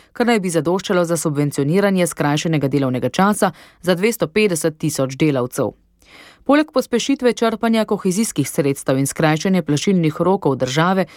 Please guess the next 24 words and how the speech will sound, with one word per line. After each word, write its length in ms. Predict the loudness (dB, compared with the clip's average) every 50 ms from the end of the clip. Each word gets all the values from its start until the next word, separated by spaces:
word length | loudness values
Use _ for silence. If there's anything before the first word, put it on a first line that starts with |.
| -20 -20 -12 _
bodo 220 | 0 0 2 2 0
podjetja 460 | 0 -2 0 0 0 2 2 0 0
z 60 | 0
novim 320 | 0 -2 0 0 0 0
letom 300 | 0 0 0 0 0 0
deležna 380 | 2 2 2 2 2 0 0 -2
tudi 220 | -2 0 0 0
nekaterih 500 | 0 0 0 -2 -2 -2 -2 -2 -2 0
davčnih 460 | 0 2 2 2 0 0 -2 -2 -2 -2
sprememb. 500 | -4 -4 -4 -2 -2 -2 -2 -4 -6 -10 -16 _ _ -20 -20 -20 -20 -10 -2 0
Ob 140 | 2 2 2
ukinitvi 480 | 2 2 2 2 2 2 0 0 0
davka 320 | 0 0 0 0 -2 -2 -2
na 80 | -2
izplačane 540 | -2 -2 -2 -2 -2 -2 -2 -2 -2 -2 0
plače 360 | 0 0 0 0 0 0 0
bodo 240 | 0 2 2 2 2
nižje 280 | 2 0 0 2 0 0
akontacije 640 | 0 0 -2 -2 0 0 0 0 0 0 -2 0 0
davka 320 | 0 -2 -2 0 0 0
od 120 | 0 0
dohodkov 440 | 0 -2 -2 -2 -2 0 -2 -4 -4
pravnih 400 | -2 -2 -2 -2 -2 -2 -2 -2
oseb 340 | -2 0 2 0 0 0